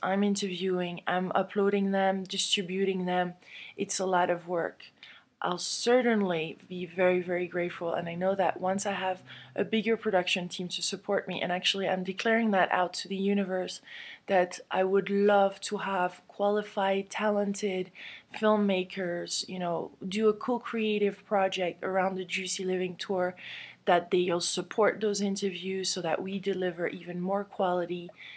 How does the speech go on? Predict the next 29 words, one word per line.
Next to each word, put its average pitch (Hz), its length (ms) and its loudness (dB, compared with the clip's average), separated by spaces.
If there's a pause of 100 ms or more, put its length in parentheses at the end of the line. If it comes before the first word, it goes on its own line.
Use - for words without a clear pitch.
(140)
images 185 880 0
and 170 420 -4
sound. 175 800 0
Uh, 165 60 -4
I 170 380 0
know 185 140 -2
sometimes 185 540 -2
the 180 140 -6
wind 175 280 -4
is 175 120 -4
blowing 170 360 0
in 170 100 -4
that 160 180 0
mic. 160 480 -4 (420)
I'm 175 200 0
really 196 240 4
going 190 340 4
there 180 240 2
with 175 240 0
a, 160 260 2
a - 80 -4
small 185 380 2
H - 280 0
D 196 120 -8
camera 175 640 2 (480)
and 170 160 -6
two 220 180 0
microphones. 196 1080 2
Um, 170 380 -2